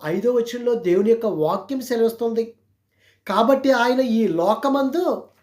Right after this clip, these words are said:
ప్రవేశించినప్పుడు, ఆయన ఈ లోకమందు ప్రవేశించినప్పుడు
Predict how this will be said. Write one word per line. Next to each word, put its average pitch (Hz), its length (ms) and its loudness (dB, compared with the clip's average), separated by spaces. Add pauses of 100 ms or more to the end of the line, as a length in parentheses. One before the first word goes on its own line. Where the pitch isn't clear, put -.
(460)
ప్రవేశించినప్పుడు, 277 1400 0 (760)
ఆయన 220 300 2
ఈ 247 240 4
లోకమందు 277 600 2
ప్రవేశించినప్పుడు 277 1300 -2